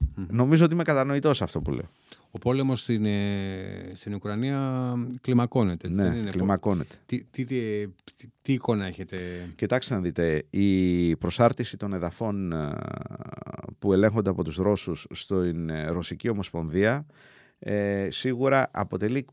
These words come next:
Speaker 2: πολιτική κλιμάκωση. Ε, στρατιωτική κλιμάκωση δεν είναι σίγουρο ότι έχουμε αυτή τη στιγμή, γιατί υποτίθεται ότι οι εφεδρείες είναι για να κρατήσουν, δηλαδή, πώς να το πω, οι Ρώσοι επιτέθηκαν με εκατόν εξήντα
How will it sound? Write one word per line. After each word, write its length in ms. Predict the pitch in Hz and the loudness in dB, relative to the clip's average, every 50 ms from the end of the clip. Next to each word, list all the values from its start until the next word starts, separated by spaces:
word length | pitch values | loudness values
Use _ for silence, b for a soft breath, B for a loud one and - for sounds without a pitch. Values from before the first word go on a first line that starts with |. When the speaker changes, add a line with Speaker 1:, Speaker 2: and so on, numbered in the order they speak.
| _ | _
Speaker 2:
πολιτική 520 | _ 120 117 107 104 - - 107 - 143 131 | _ -2 -2 -2 -2 -2 -6 -6 -8 -8 -8
κλιμάκωση. 680 | - 123 107 113 110 104 - - 78 - - 62 - - _ b b b b b b b b b b | -6 -6 -4 -2 -2 -4 -4 -4 -8 -10 -12 -14 -16 -20 _ b b b b b b b b b b
Ε, 840 | - - 98 98 98 98 98 98 101 98 98 98 95 95 95 95 90 - - | -4 0 2 2 4 4 4 2 2 2 0 0 0 -2 -2 -4 -4 -6 -8
στρατιωτική 600 | - - - 110 107 98 - 110 92 101 107 147 151 | -10 -8 -4 -2 -2 -2 0 -2 -4 -2 -4 -4 -2
κλιμάκωση 500 | 151 139 127 143 160 156 - 143 - 143 | -2 -2 0 0 -2 -2 -2 -2 -2 -2
δεν 160 | 127 151 180 | -2 -2 -2
είναι 120 | 180 165 | -2 -2
σίγουρο 400 | 147 - - 131 107 92 98 87 | -2 -2 -2 -2 -2 0 0 0
ότι 340 | 90 85 - 87 85 80 - - _ _ _ _ - - _ _ _ _ | 0 0 0 0 -2 -2 -4 -6 _ _ _ _ -20 -20 _ _ _ _
έχουμε 600 | - 123 127 123 - - - 110 98 104 104 101 | 4 6 6 6 4 2 -4 -4 -2 0 2 2
αυτή 320 | 95 90 82 - - 113 104 | 2 0 -2 -4 -4 -4 -4
τη 100 | 80 90 | -2 -4
στιγμή, 360 | - - - 87 87 101 113 | -4 -4 -4 -2 0 0 2
γιατί 420 | 120 117 110 104 - 131 123 - B B B B B B B B _ | 2 2 2 2 2 2 2 2 B B B B B B B B _
υποτίθεται 640 | - 117 95 - 107 107 - 151 147 160 147 - 131 | -2 -2 0 0 0 0 0 0 0 0 0 0 -2
ότι 140 | 123 120 | 0 2
οι 40 | 117 | 2
εφεδρείες 640 | 107 101 - 107 95 92 113 131 143 147 131 - - | 2 2 2 2 2 2 2 2 4 2 2 0 0
είναι 180 | 151 143 156 151 | -2 -2 0 0
για 160 | 143 139 135 | 0 0 0
να 100 | 131 123 | 0 -2
κρατήσουν, 540 | 117 - 110 104 - 147 143 - 151 143 - | -2 -2 -2 -2 0 -2 -2 -2 -4 -6 0
δηλαδή, 220 | 113 120 127 143 | 4 4 4 4
πώς 160 | 143 143 139 131 | 2 0 -4 -4
να 60 | 120 | -2
το 80 | 104 98 | -2 0
πω, 100 | 101 104 | 0 2
οι 80 | 85 | 4
Ρώσοι 260 | 110 113 135 139 - 151 | 6 6 6 6 4 0
επιτέθηκαν 360 | 123 - - 143 143 147 135 | 0 2 2 2 2 0 -2
με 60 | 135 | -2
εκατόν 340 | 127 - 127 127 143 139 131 | -2 -2 -2 0 -2 -4 -4
εξήντα 520 | 123 - - 151 143 143 139 120 104 104 | -6 -8 -8 -6 -4 -4 -4 -4 -4 -6